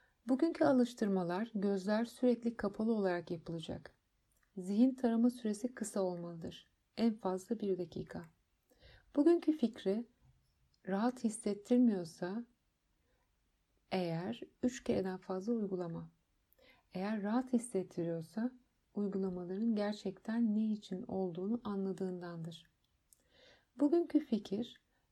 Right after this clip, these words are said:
dünyaya yazdığın düşünceleri bırakmayı öğrenmek ve bunların yerine Tanrı'nın sözünü görmek için bir başka adımdır.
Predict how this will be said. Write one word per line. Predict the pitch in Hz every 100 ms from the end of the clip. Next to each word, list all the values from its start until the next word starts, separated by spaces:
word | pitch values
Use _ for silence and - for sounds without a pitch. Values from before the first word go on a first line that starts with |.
| 190 185
dünyaya | 208 214 220 240 269
yazdığın | 247 214 180 190 185
düşünceleri | 185 - 190 185 185 208 226
bırakmayı | 196 190 185 196 214 226
öğrenmek | 196 185 175 165 165 220 - _ _ _ -
ve | 214 196
bunların | 214 214 233 269
yerine | 247 202 170 180 214 _ _ -
Tanrı'nın | - 226 233 262 285 254
sözünü | - 240 208 226 208
görmek | 190 190 190 220 226
için | 202 - 214 233 _ _ _ -
bir | 269 233
başka | 233 233 - 233
adımdır. | 175 175 175 175 -